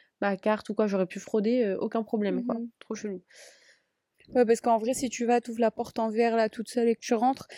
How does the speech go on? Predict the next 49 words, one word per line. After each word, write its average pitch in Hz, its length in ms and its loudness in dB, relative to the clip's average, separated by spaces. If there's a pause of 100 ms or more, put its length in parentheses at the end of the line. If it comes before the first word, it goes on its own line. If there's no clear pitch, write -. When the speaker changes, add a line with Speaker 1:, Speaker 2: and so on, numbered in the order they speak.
(220)
Speaker 2:
ils 226 120 -4
vont 208 80 -2
te 202 40 -4
voir 233 160 4
dans 226 60 0
la 220 140 4
caméra, 214 400 4
Speaker 1:
Ouais. 226 80 4
Speaker 2:
va 220 40 0
venir 214 200 -6
te 233 80 -4
voir 226 160 2
et 240 40 0
te 233 100 -6
dire, 220 180 0
Speaker 1:
Mm, 220 40 4
Speaker 2:
Ouais, 220 140 4
tu - 140 -10
Speaker 1:
mm, - 20 -8
Speaker 2:
fais 214 100 0
quoi ? 226 180 0
Speaker 1:
mm. 233 40 -4
Speaker 2:
Tu - 80 -14
crois 233 140 -4
que 220 80 -8
t'es 226 80 0
chez 220 60 0
Speaker 1:
Exactement, 214 240 0 (100)
Speaker 2:
toi ? 247 120 -6
Speaker 1:
exactement. 208 380 -8
Speaker 2:
Donc, 233 80 -2
en 233 60 4
fait, 262 120 0
t'es 240 120 -4
obligé 208 260 -2
d'aller 220 240 2
et 226 80 0
de - 40 -8
sonner. 208 360 -6 (140)
Speaker 1:
Mm. 190 160 -8 (520)
Speaker 2:
Donc, 202 200 -6
bon. 196 140 -10 (380)
Speaker 1:
Enfin, 226 320 -6
bref, 196 240 -2
voilà. 190 600 0
Euh, - 60 -6 (440)
ça, - 180 -8
c'est 220 140 -14
un 190 140 -8